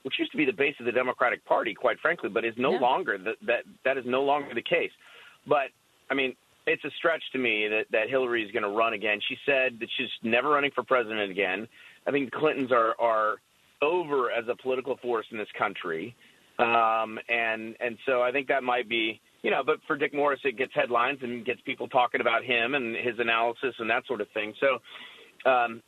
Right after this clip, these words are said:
Speaker 1: but I just don't see it. I don't see it happening.
Speaker 2: Yeah. So it, look into your crystal ball before we run out of time here. Look into your crystal ball for me. Uh, after the election, first of all, are we gonna know the results right away, or are the races so close as we're gonna have another replay like we seems to have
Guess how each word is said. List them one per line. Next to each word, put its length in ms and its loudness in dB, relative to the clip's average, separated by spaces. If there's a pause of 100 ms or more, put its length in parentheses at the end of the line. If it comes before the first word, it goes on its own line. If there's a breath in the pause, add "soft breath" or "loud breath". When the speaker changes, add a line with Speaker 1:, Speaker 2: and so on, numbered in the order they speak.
(160)
Speaker 1:
but 100 2
I 120 0
just 160 -12
don't 280 0
see 80 0
it. 160 2
I 80 0
don't 140 -8
see 80 -4
it 100 -2
happening. 400 -2 (520)
Speaker 2:
Yeah. 300 0 (400 loud breath)
So 260 4
it, 180 -2
look 180 -2
into 220 -4
your 100 -4
crystal 300 -6
ball 380 0 (260)
before 260 -4
we 60 0
run 160 -2
out 140 -2
of 80 -6
time 180 -2
here. 140 0
Look 160 0
into 180 -2
your 160 2
crystal 300 -2
ball 200 2
for 220 0
me. 220 0 (500 loud breath)
Uh, 240 8 (100)
after 520 4 (180)
the 140 0
election, 400 2
first 200 2
of 60 6
all, 60 10
are 80 8
we 120 0
gonna 160 4
know 160 4
the 100 -2
results 420 0
right 120 2
away, 300 4
or 240 2
are 60 4
the 100 0
races 320 -2
so 160 2
close 260 0
as 140 -6
we're 120 -4
gonna 120 -2
have 160 0
another 340 0
replay 380 -2
like 160 0
we 80 -4
seems 280 -6
to 80 -10
have 200 -2